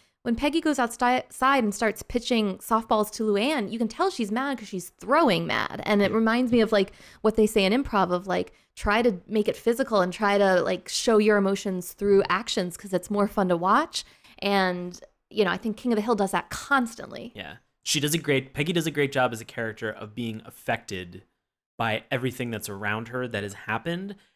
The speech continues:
Speaker 3: and translating that into those actions, however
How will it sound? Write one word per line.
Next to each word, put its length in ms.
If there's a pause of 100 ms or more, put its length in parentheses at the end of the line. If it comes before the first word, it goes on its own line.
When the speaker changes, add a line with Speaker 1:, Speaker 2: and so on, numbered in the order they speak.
Speaker 3:
and 100
translating 640
that 360
into 480
those 300
actions, 560
however 560